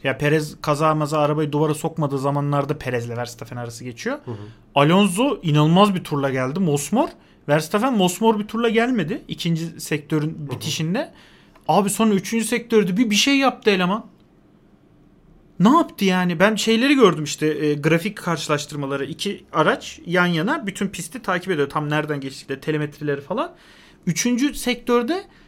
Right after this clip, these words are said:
Speaker 1: çıldırmış gibi sürüyor yani. Ya ben şeyi anlamıyorum. Bu adamın bu öldürme içgüdüsünü.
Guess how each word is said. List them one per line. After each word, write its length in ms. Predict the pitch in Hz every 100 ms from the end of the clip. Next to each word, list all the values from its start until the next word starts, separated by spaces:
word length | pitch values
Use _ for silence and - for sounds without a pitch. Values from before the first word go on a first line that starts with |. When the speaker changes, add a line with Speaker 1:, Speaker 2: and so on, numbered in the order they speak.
| _
Speaker 1:
çıldırmış 600 | - 240 233 254 262 -
gibi 140 | 170
sürüyor 320 | 143 - 131 131
yani. 320 | 131 131 135
Ya 160 | 175
ben 220 | 196 254 214
şeyi 280 | - 226 254
anlamıyorum. 460 | 208 220 196 139
Bu 60 | 147
adamın 340 | 160 190 185
bu 80 | 185
öldürme 440 | 170 160 156 175 185
içgüdüsünü. 580 | 175 143 131 - 135